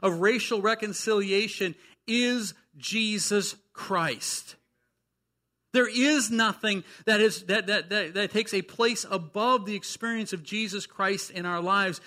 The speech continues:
because He is supreme in us. The moment we allow our experiences, whatever they are, to separate us is the moment we've said,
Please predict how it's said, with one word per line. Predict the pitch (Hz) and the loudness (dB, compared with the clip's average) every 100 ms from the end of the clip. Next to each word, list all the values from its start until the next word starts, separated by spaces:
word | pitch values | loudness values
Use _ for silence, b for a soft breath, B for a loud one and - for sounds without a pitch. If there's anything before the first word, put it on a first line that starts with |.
| B B | B B
because | 196 202 185 | -2 2 2
He | - - 214 214 202 | 0 -6 -6 -2 0
is | 190 - | 0 -4
supreme | 190 165 - 196 190 185 175 | -8 -12 -14 -8 -6 -6 -8
in | 185 185 | -6 -4
us. | 135 127 - - - - _ _ _ _ _ _ _ _ _ _ _ _ - | -4 -4 -6 -10 -10 -14 _ _ _ _ _ _ _ _ _ _ _ _ 0
The | |
moment | 202 208 262 285 254 | 2 2 2 2 0
we | 220 | 0
allow | 220 202 208 214 | 0 4 2 4
our | 190 190 | 2 2
experiences, | 180 - - 214 208 - 160 | 0 -6 -4 -4 -4 -6 -6
whatever | 160 180 170 202 220 | -4 -4 -4 0 0
they | 202 190 | 0 0
are, | 170 185 | 0 -2
to | - 156 | -2 -8
separate | - 190 - 170 151 143 | -4 -4 -4 -4 -2 -2
us | 135 B B B | -6 B B B
is | 190 233 208 | -2 0 0
the | 196 | -2
moment | 202 175 180 156 | 0 -2 -2 -4
we've | 160 160 | -4 -6
said, | - 156 135 | -4 -2 -4